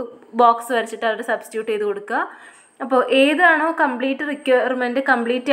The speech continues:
ആയത്, ആ മിനിമം വാല്യൂ വരുന്നത് ഏത് ഭാഗത്തേക്കാണോ ആ ഭാഗത്തേക്ക് കട്ട് ഓഫ് ചെയ്ത് കളയുക. മാക്സിമം വാല്യൂന്ന്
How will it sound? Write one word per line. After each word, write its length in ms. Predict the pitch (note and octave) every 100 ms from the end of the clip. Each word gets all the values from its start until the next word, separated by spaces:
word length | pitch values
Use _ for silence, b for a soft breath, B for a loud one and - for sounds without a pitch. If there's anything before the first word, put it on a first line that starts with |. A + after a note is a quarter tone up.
| A#3+
ആയത്, 220 | G3 F#3+
ആ 40 | G3+ A#3
മിനിമം 260 | A#3 C4 D4
വാല്യൂ 220 | C4+ C4 C4+
വരുന്നത് 240 | B3 B3 C4
ഏത് 100 | B3 B3
ഭാഗത്തേക്കാണോ 520 | A#3 A#3 A#3 A3+ A#3 D4+
ആ 40 | C#4 B3+
ഭാഗത്തേക്ക് 420 | B3 A3+ A#3 D4 D4+
കട്ട് 200 | A#3 -
ഓഫ് 100 | G#3+ A3
ചെയ്ത് 120 | G3+
കളയുക. 240 | G3+ G3+ B3 F#4 B B B B _ _ _ _ _ _ _ _ _ _ _ _ _ _ _
മാക്സിമം 640 | C4+ C4+ C4+ D4 E4 D#4+ E4+ D#4+
വാല്യൂന്ന് 420 | B3+ A#3+ A#3